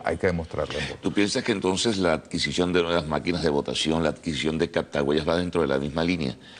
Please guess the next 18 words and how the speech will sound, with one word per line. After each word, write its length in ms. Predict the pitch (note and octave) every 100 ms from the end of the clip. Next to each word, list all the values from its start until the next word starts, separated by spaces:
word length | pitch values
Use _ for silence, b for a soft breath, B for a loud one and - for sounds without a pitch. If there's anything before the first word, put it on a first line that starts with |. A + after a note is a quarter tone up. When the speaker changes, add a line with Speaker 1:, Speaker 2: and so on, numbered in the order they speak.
| B -
Speaker 1:
Yo 60 |
Speaker 2:
digamos, 360 | C2 D#2 G2 D3
Speaker 1:
creo 120 | B2+
que 40 | E2
Speaker 2:
de 40 |
Speaker 1:
va 60 | D#2+
Speaker 2:
asumir 380 | - G2+ F#2+
la 40 | G#2+
Speaker 1:
exactamente, 320 | B2+ A#2 A#2
Speaker 2:
política 380 | F#2+ F#2 - G#2+
de 60 | G2+
Speaker 1:
es 40 |
Speaker 2:
promover 360 | E3+ E3+ F2 G#2
el 60 |
Speaker 1:
aplicarnos 200 | G2+ D#3+
Speaker 2:
miedo? 120 | D#3+ C3
Speaker 1:
la 40 |
receta 760 | A2 F#2 - D#3+ D#3+ - E3+